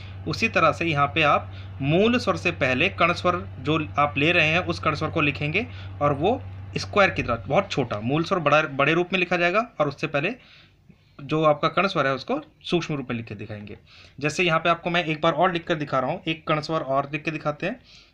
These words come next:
जैसे सपोज कीजिए हमने गा स्वर लिया है और गा से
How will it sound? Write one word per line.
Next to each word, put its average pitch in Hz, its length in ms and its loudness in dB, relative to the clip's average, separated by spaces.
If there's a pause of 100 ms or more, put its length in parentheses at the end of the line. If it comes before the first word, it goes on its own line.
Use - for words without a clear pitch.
जैसे 165 500 0 (500)
सपोज 180 360 -2
कीजिए 185 420 0 (160)
हमने 160 340 0 (1120)
गा 165 420 6
स्वर 202 280 4
लिया 110 240 -2
है 87 160 -18 (1080)
और 165 340 6 (220)
गा 160 380 6
से 220 220 2